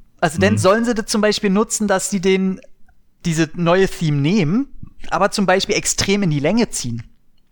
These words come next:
Speaker 1: So, dass,
Speaker 2: Mhm.
Speaker 1: dass sie trotzdem da ist, aber man das nicht trotzdem sofort merkt.
Speaker 2: Mhm.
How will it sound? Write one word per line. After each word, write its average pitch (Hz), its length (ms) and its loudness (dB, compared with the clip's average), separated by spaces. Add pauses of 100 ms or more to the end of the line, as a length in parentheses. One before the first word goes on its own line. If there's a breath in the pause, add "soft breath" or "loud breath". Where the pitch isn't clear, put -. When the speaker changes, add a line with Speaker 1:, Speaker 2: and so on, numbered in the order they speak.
(460)
Speaker 1:
So, 170 140 0
dass, 175 240 2
Speaker 2:
Mhm. - 40 -10
Speaker 1:
dass 170 160 0
sie 175 100 -6
trotzdem 190 600 -2
da 135 280 0
ist, - 540 -4 (520)
aber 170 260 0
man 175 180 0
das 180 140 -2
nicht 185 200 -2
trotzdem 196 320 -2
sofort 170 580 -2 (300)
merkt. 123 540 -4 (680)
Speaker 2:
Mhm. 98 360 0